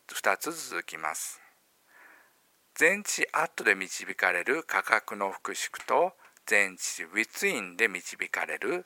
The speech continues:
時の副詞です。次に文の様子を前から順に見ていきます。コールオプションズが主語です。この例文はコールオプションの説明になっていますからね。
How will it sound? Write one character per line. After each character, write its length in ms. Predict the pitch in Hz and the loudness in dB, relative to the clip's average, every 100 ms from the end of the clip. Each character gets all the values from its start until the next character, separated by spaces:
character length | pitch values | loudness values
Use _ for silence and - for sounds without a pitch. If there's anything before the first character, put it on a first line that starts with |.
| _ | _
時 280 | 104 95 139 | -2 0 0
の 100 | 123 | 0
副 160 | - | -2
詞 140 | 107 - - | -6 -6 -6
で 100 | 76 | -6
す。 240 | - - - - - _ _ _ _ _ _ _ _ _ _ _ - - - - _ _ _ _ _ _ _ _ - - - - - _ | -6 -8 -12 -20 -20 _ _ _ _ _ _ _ _ _ _ _ -20 -20 -20 -20 _ _ _ _ _ _ _ _ -20 -20 -20 -20 -20 _
次 220 | - 117 98 | 2 4 4
に 220 | 139 143 | -2 2
文 180 | 120 107 | 2 6
の 80 | |
様 140 | 90 85 | 6 6
子 140 | - | 6
を 80 | 131 | 6
前 200 | 107 90 | 8 4
か 120 | - | 4
ら 100 | 76 | 0
順 220 | - 98 | 2 0
に 100 | 131 | 0
見 100 | 117 | -6
て 140 | 98 82 | -2 -4
い 60 | |
き 80 | - | -2
ま 100 | 78 | -6
す。 260 | - - - _ _ _ _ _ - - - _ _ _ | -4 -4 -6 _ _ _ _ _ -20 -20 -20 _ _ _
コ 300 | - 156 185 | 4 6 6
ー 20 | 190 | 6
ル 220 | 180 151 | 6 6
オ 80 | 147 | 4
プ 120 | - | 4
シ 100 | - | 2
ョ 80 | 80 | 2
ン 120 | 76 | -2
ズ 200 | - 101 _ - | -6 -6 _ 2
が 220 | 131 - - | 4 4 2
主 200 | - 98 | 0 2
語 140 | 78 | 0
で 100 | 69 | -2
す。 220 | - - - _ _ _ _ _ _ _ | -2 -2 -6 _ _ _ _ _ _ _
こ 100 | - | 0
の 100 | 165 | 4
例 160 | 196 196 | 8 8
文 180 | 185 185 | 6 8
は 220 | 190 196 - | 8 8 6
コ 200 | 123 120 | 8 10
ー 40 | |
ル 100 | 117 | 10
オ 60 | 113 | 8
プ 100 | - | 6
シ 100 | 104 | 2
ョ 20 | |
ン 60 | 90 | 2
の 100 | 85 | 0
説 320 | 98 - 104 | -2 -2 0
明 120 | 101 | 0
に 120 | 113 | 0
な 120 | 101 | -2
っ 60 | 90 | -2
て 140 | - | -6
い 40 | - | -8
ま 120 | 80 | -6
す 100 | - | -6
か 120 | - | -4
ら 80 | - | -4
ね。 260 | 117 165 | -4 -4